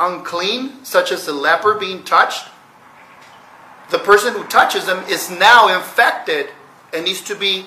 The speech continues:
quarantined again. Needs to be taken away. But here it works the other way. Instead of Jesus being infected, the man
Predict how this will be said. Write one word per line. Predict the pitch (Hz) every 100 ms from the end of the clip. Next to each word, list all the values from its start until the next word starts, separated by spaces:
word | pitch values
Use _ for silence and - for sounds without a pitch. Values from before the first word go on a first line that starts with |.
| -
quarantined | 202 220 190 - 156
again. | 139 170 170 120 - - - - - - - - - - - - - - - - - - - - -
Needs | 165 165
to | 175
be | 156
taken | 175 170 156
away. | 147 139 135 - - - - - - - - - - - - - - - - - - - - - - - - - - - _ _ -
But | 165
here | 160 226 233
it | 170 151
works | 160
the | 143
other | 151 156
way. | 139 147 143 _ _ _ _ _ _ - - - - _ _ _
Instead | 175 175 - 214
of | 214 214
Jesus | - 214 294 254 202
being | 170 196 190
infected, | 165 - 156 151 - 131 127 - _ _ _ _ _ _ _ _ _ _ _ _ _ _ _ _ _ _ _ _
the | 143 151
man | 147 165 175 175